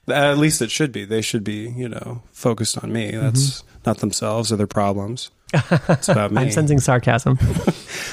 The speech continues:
Speaker 1: Well, but, but I, so I would do in-home services.
Speaker 2: Oh, yeah.
Speaker 1: So, I mean, you do have to be kind of a performer.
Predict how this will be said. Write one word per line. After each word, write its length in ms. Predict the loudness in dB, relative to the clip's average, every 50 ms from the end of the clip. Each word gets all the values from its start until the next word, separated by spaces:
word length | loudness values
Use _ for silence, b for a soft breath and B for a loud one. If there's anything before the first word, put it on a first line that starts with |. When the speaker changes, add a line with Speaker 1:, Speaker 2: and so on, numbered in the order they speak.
| 2 4
Speaker 1:
Well, 320 | 6 6 6 6 6 4 4
but, 320 | 4 4 4 4 4 4
but 100 | 4 6
I, 200 | 6 6 4 4 2
so 160 | 2 4 4
I 100 | 4 4
would 140 | 2 2 2
do 160 | 2 2 2
in-home 640 | 2 0 0 0 2 2 2 2 2 0 -2 -4 -8 -12 -16 -14
services. 640 | -6 -2 0 2 2 2 0 0 0 0 0 2 2
Speaker 2:
Oh, 60 | 4
yeah. 60 | 4
Speaker 1:
So, 180 | 6 6 6 6
I 60 | 6 6
mean, 200 | 4 4 2 0
you 160 | 0 0 0 2
do 180 | 2 2 2
have 200 | 4 2 2 0
to 140 | 0 -2 -2
be 160 | 0 0 0
kind 300 | 0 0 0 2 2 2
of 80 | 2 0
a 60 | -2
performer. 680 | -2 -2 -4 -2 2 2 2 2 2 2 0 -2 -4